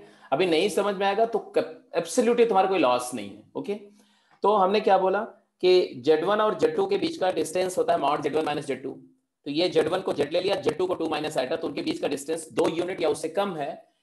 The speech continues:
इसका मतलब जेड या तो इस circle में, अगर जेड इस circle पर है तब तो जेड और two minus iota का बीच का जो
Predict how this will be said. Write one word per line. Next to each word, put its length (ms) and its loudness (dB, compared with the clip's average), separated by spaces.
इसका 260 -6
मतलब 280 -4
जेड 260 2
या 180 4
तो 100 -2
इस 120 -2
circle 240 0
में, 80 -2
अगर 160 0
जेड 140 -2
इस 100 -2
circle 280 -2
पर 100 -2
है 100 -4
तब 160 0
तो 120 0
जेड 280 2
और 180 -2
two 80 -2
minus 260 -2
iota 240 0
का 80 0
बीच 200 -4
का 80 0
जो 160 -2